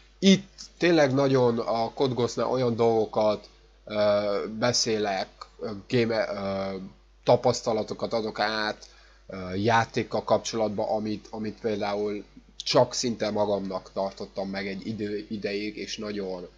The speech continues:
Ö, lényegesnek tartottam, hogy ezt például ne adjam ki, ne adjam el, mert ez egy olyan titok dolog volt, amit, amit, ö, ami nagyon megdobta azt, hogy én valamikor nagyon-nagyon jó játékos legyek, és hogy e-, ezekre figyeljek.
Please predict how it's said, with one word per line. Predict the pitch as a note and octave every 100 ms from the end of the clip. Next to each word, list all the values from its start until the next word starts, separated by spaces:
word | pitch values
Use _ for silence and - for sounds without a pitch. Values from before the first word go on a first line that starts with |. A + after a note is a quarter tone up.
| - _ _ G2
Ö, | F#2+ F#2+ F#2+ F#2 G2
lényegesnek | G#2+ A2+ G#2+ G2+ G2
tartottam, | - G#2+ G2+ G#2
hogy | A2
ezt | B2+ B2+
például | - A2 G#2 G#2
ne | G#2+
adjam | G2 F#2 F2+ F#2 F#2 F#2
ki, | - A2 G#2+
ne | G#2+
adjam | G2 F#2+ F#2+ G2
el, | G2
mert | G2+ G2
ez | - G#2
egy | G2+ G2+
olyan | A2 G#2 F#2+ F2+ - - _ _ -
titok | C3 B2+ A#2 G#2 -
dolog | G#2+ B2 A2+ G#2+ G2+ F#2
volt, | G2 A2 G#2+ G#2+ F#2+
amit, | G2+ G2 G2 F#2+ -
amit, | F#2+ F#2+ F#2 - -
ö, | F#2 F2+ F2+ F#2 _ _ _ _ _ - - _ -
ami | A2 A2
nagyon | A#2+ A2 G2+
megdobta | G#2 G2 F#2+ - - F#2
azt, | F2+
hogy | - F#2
én | F#2
valamikor | G2+ F#2 F#2 - F2+
nagyon-nagyon | F#2+ F2+ F2 F2+ F2+
jó | F2+ F#2 F#2+
játékos | F#2 F#2 - G2 G2+ -
legyek, | G2 F#2+ F#2+
és | F2+ -
hogy | F2+
e-, | F#2 F#2
ezekre | F#2+ G2+ F#2+ F#2+
figyeljek. | - F#2 F#2+ F#2 F#2+ -